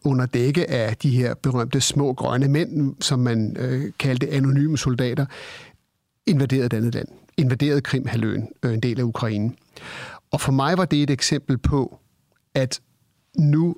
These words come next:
ville man forcere, øh, ens politiske agenda med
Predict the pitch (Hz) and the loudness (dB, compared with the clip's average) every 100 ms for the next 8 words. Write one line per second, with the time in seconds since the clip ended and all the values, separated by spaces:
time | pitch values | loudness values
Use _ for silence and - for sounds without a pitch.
0 | - 131 143 139 123 117 - - 123 - | -2 0 2 2 2 0 -2 -2 0 0
1 | 190 156 127 120 - _ - - _ - | 0 0 0 -2 -4 _ -20 -20 _ -2
2 | 120 110 107 104 110 - - 156 156 - | 0 0 0 0 -2 -4 0 0 0 2
3 | 135 139 135 120 - 113 120 127 - - | 2 2 0 -2 0 0 0 -4 -6 -20
4 | - 135 127 120 120 | -6 0 2 2 0